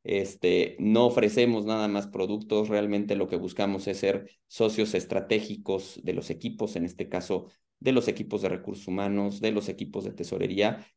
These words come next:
y, y ayudarles a resolver, pues, esos, esos puntos de dolor que luego tienen las tesorerías o, o las diferentes áreas de la empresa. Agradecerte todo el,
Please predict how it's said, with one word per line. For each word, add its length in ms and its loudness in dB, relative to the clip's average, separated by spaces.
y, 380 -8
y 80 2
ayudarles 600 2
a 80 0
resolver, 600 0
pues, 180 -6
esos, 460 -4
esos 260 0
puntos 380 2
de 80 4
dolor 420 4
que 120 -2
luego 340 0
tienen 340 -4
las 120 -6
tesorerías 800 -2
o, 260 -6
o 100 -8
las 140 -4
diferentes 360 -6
áreas 200 -2
de 80 -6
la 80 -6
empresa. 420 -4
Agradecerte 640 2
todo 340 4
el, 680 0